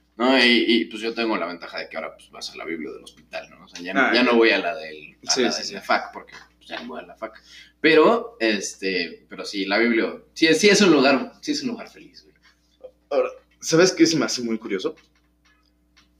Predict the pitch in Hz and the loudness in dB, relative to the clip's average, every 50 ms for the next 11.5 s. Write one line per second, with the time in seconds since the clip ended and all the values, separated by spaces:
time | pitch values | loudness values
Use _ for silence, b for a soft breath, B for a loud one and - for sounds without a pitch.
0 | _ - _ _ _ _ _ _ _ _ _ _ _ _ _ _ - - - 98 | _ -20 _ _ _ _ _ _ _ _ _ _ _ _ _ _ -6 -4 -2 -2
1 | 98 - 101 98 101 107 110 - - 139 139 151 160 233 - - 233 - 254 262 | -2 -2 0 2 4 4 4 4 2 2 4 4 4 4 4 4 4 6 6 6
2 | 247 - - - 247 220 185 - 254 240 - - - 220 - - - - - - | 6 4 4 4 4 2 4 4 2 2 2 2 2 2 2 0 0 -2 -8 -8
3 | 190 165 165 160 - 151 143 - - - 170 151 151 156 165 165 160 160 160 - | -2 -2 0 0 0 -2 -6 -6 -6 -6 -4 -2 0 2 2 2 2 2 2 2
4 | 147 - 156 151 151 151 151 151 151 151 139 131 123 113 110 107 101 - 107 123 | 2 0 -2 -4 -4 -4 -4 -4 -4 -4 -4 -4 -4 -4 -4 -6 -6 -6 -6 -4
5 | 131 135 135 139 139 135 135 131 131 131 123 127 123 113 107 - _ _ _ _ | -4 -4 -4 -4 -4 -4 -4 -6 -6 -8 -10 -12 -12 -14 -18 -20 _ _ _ _
6 | _ _ _ _ _ _ _ _ _ _ _ _ _ _ _ - 160 165 175 165 | _ _ _ _ _ _ _ _ _ _ _ _ _ _ _ -2 2 2 2 2
7 | - 151 147 143 - - - _ _ _ 123 127 127 131 131 131 131 131 120 117 | 2 0 -2 -2 -4 -8 -14 _ _ _ -8 -4 -2 0 2 2 2 2 0 -2
8 | 123 123 - _ 135 135 127 135 156 151 - - 127 123 120 107 - _ _ _ | -8 -16 -14 _ -8 -8 -6 -6 -6 -8 -6 -6 -8 -8 -8 -10 -12 _ _ _
9 | _ _ _ _ _ _ _ _ _ _ _ _ _ _ _ _ _ _ - 165 | _ _ _ _ _ _ _ _ _ _ _ _ _ _ _ _ _ _ -2 0
10 | 170 - 220 143 131 131 123 - 131 120 107 98 98 - 127 123 117 110 104 101 | 2 2 2 2 0 -2 -2 0 2 2 2 0 -2 -2 -2 -2 -2 -2 -2 -4
11 | 95 - 95 92 - 87 87 - - | -6 -6 -10 -12 -12 -12 -12 -12 -16